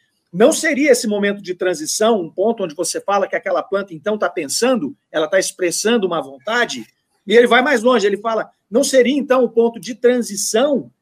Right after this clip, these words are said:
entre uma espécie e outra, entre uma classe e outra, a classe dos vegetais e a classe dos animais, não estaria aí o ponto de transição? E aí os espíritos respondem: né? Tudo é transição na natureza. Né? Mesmo, e, e, e essa,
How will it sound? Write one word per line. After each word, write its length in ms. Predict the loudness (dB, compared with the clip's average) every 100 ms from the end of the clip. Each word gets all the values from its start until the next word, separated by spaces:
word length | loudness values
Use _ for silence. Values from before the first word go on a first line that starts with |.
| _
entre 340 | -8 -6 0 2
uma 440 | 2 2 0 -6
espécie 520 | -10 -8 -2 -2 -2 0
e 20 |
outra, 260 | 0 0
entre 160 | -8 -6
uma 140 | -8
classe 460 | -4 -2 -2 -4 0
e 20 |
outra, 320 | 4 4 2
a 40 | -10
classe 300 | -4 -6 -6
dos 120 | -8
vegetais 480 | -6 -6 -6 -4 -4
e 40 |
a 40 | -6
classe 240 | -8 -10
dos 80 | -6
animais, 360 | -6 -4 -6 -6 _ -12
não 80 |
estaria 400 | 0 2 4 6
aí 340 | 4 4 -2 -6 _
o 100 | -14
ponto 300 | -8 -8 -8
de 100 | -16
transição? 680 | -10 -10 -8 -6 -2 -4 -6 _ _ _
E 100 | 0
aí 140 | 4 4
os 100 | 0
espíritos 380 | -8 -10 -10 -6
respondem: 560 | -6 -4 -4 -4 -4
né? 180 | -6 -8 -10 _ _
Tudo 300 | 2 2 4
é 40 | 2
transição 520 | 2 -4 -4 -6 -6
na 120 | -8
natureza. 560 | -12 -8 -6 -6 -8 -16 _ _ _ _ -4
Né? 120 | -2
Mesmo, 520 | 4 4 4 -4 -6 _ -10
e, 80 | -10
e, 400 | -6 -8 -8 -8
e 60 |
essa, 240 | -6 -6